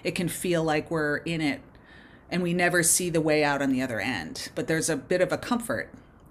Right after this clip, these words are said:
there that this too shall pass, which sounds incredibly trite,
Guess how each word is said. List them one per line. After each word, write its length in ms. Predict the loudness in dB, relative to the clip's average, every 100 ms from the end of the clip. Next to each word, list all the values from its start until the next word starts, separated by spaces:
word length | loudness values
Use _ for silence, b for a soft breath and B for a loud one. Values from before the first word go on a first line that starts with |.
| -18
there 380 | -4 0 2 0
that 340 | 0 -2 -2 -8 B B B 2
this 220 | 2 4
too 220 | 2 2
shall 240 | 2 0
pass, 640 | 2 4 4 4 2 -2 -4
which 220 | -8 -6
sounds 280 | -4 -2 -2
incredibly 560 | -4 -4 -4 -2 -2 -4
trite, 560 | -2 -2 -2 -4 -8